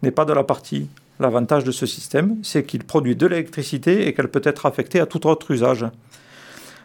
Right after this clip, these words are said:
Dans les deux cas, on va récupérer l'énergie solaire pour améliorer les performances énergétiques de nos bâtiments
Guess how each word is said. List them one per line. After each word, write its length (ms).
Dans 160
les 140
deux 120
cas, 340
on 100
va 80
récupérer 500
l'énergie 360
solaire 420
pour 140
améliorer 400
les 80
performances 560
énergétiques 500
de 140
nos 140
bâtiments 580